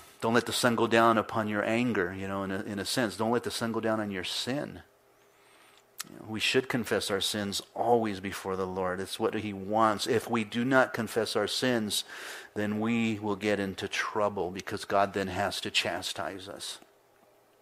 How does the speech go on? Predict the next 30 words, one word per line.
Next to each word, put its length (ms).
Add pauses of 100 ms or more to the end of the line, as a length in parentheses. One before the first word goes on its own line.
(500)
to 400
get 180
us 180
to 220
be 260 (120)
open 640 (480)
to 220
at 140
least 440
observe 640
what 220
we're 120
doing 400
on 140
a 60
daily 340
basis. 840
How 300
did 160
we 160
handle 360
that 180
situation? 840 (280)
How 140
did 160
you 120
speak 360
to 120
that 320
person? 580